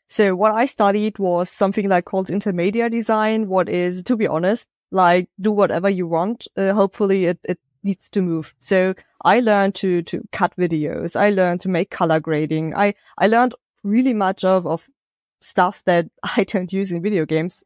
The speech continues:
in the first place. And then in the end of your study, you, you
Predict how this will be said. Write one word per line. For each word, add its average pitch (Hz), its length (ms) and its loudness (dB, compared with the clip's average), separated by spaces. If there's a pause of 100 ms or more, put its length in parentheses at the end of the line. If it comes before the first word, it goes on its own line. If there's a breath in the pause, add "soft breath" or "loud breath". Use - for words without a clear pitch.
(100)
in 294 140 2
the 277 80 0
first 294 340 0
place. 349 420 0 (360 soft breath)
And 220 180 2
then 302 320 2
in 254 180 2
the 208 160 -2
end 262 400 0
of - 160 -8
your 196 80 -2
study, 170 340 -2
you, 220 240 -2
you 202 360 -6